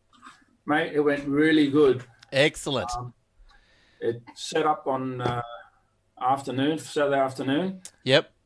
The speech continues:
Speaker 1: And, um, music started, uh, playing around about eight o'clock. And
Speaker 2: Yes.
Speaker 1: it was really good, went really well. I think everyone enjoyed themselves.
Speaker 2: Excellent. And you got all the lights, that you got all those working and all that sort of stuff?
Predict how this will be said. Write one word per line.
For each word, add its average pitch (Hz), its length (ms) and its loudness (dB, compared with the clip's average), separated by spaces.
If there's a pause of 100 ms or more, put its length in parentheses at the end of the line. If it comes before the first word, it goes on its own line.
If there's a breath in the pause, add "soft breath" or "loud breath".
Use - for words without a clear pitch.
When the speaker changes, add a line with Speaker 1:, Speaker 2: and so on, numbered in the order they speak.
(180)
Speaker 1:
And, 131 200 -8
um, 123 440 -2
music 135 360 -4
started, 131 460 -4
uh, 131 220 -6 (420)
playing 131 320 -4
around 127 160 -4
about 123 180 -4 (120)
eight 131 100 -2
o'clock. 151 460 -4 (300)
And 120 80 -4
Speaker 2:
Yes. 135 120 -2
Speaker 1:
it - 20 -4
was 120 120 -6
really 131 200 0
good, 117 240 0
went 117 240 -6
really 127 220 -2
well. 120 240 0
I 110 80 -6
think 143 200 -4
everyone 127 260 0
enjoyed 120 340 -2
themselves. 117 640 -6
Speaker 2:
Excellent. 127 340 -4
And 143 140 0
you 143 140 0
got 156 180 -2
all 170 120 2
the 147 80 -4
lights, 151 420 -4
that 156 140 -8
you 127 60 -12
got 151 120 0
all 156 100 4
those 147 300 4
working 175 420 4
and 151 80 -6
all 151 120 -2
that 156 140 -2
sort 165 140 -4
of 147 60 0
stuff? - 320 0